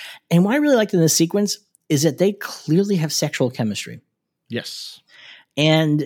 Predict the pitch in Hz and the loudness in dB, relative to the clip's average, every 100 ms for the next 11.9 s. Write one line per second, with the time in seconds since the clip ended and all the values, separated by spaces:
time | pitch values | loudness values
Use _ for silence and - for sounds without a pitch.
0 | - 160 208 277 254 202 175 160 160 165 | 2 2 2 2 2 2 2 2 4 4
1 | 175 156 175 143 127 123 123 120 120 113 | 2 0 2 2 4 2 2 0 0 -2
2 | 110 - 113 113 107 - 107 - 113 - | -4 -2 -2 -2 -2 -2 -4 -2 -6 -2
3 | 107 - 95 - 90 82 80 - 65 - | -4 -4 -6 -6 -8 -10 -12 -12 -14 -20
4 | _ _ - 117 - - - _ - 165 | _ _ -10 -10 -10 -14 -18 _ 0 4
5 | 180 185 175 - 190 185 226 - - - | 4 2 2 2 2 0 -4 -6 -14 -20
6 | _ _ _ _ _ - 123 - _ 180 | _ _ _ _ _ -10 -10 -12 _ -12
7 | - 294 - 160 - _ _ _ - 143 | -8 -10 -10 -16 -20 _ _ _ 2 4
8 | 135 127 127 127 - _ 147 165 175 247 | 6 4 4 0 -4 _ 2 4 4 2
9 | 220 185 - 175 156 139 127 127 123 110 | 2 0 2 4 4 4 4 4 2 0
10 | 117 110 107 104 - 113 107 135 131 131 | -2 -2 -4 -6 -6 -6 -2 -2 0 0
11 | 127 135 127 110 117 131 107 95 | 0 0 0 0 2 0 0 -4